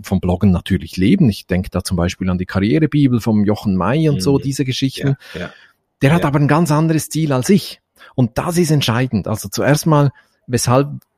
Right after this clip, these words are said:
Speaker 1: weshalb erstellst du den ganzen Content eigentlich? Was ist das
Speaker 2: Ja.
Speaker 1: Ziel? Willst du einfach nur deine Botschaft, deine Message nach außen bringen? Dann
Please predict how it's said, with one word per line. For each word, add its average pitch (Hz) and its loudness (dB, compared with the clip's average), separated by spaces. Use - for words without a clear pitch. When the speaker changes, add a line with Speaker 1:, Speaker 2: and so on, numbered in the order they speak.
Speaker 1:
weshalb 104 -4
erstellst 135 -2
du 170 -2
den 160 2
ganzen 127 -4
Content 117 -4
eigentlich? 98 -4
Was 101 -2
ist - -4
das 185 -4
Speaker 2:
Ja. - -8
Speaker 1:
Ziel? 127 0
Willst - -6
du 135 -2
einfach 139 -2
nur 143 6
deine 127 0
Botschaft, 165 0
deine 131 -2
Message 147 -2
nach 123 -4
außen 175 0
bringen? 226 2
Dann 120 0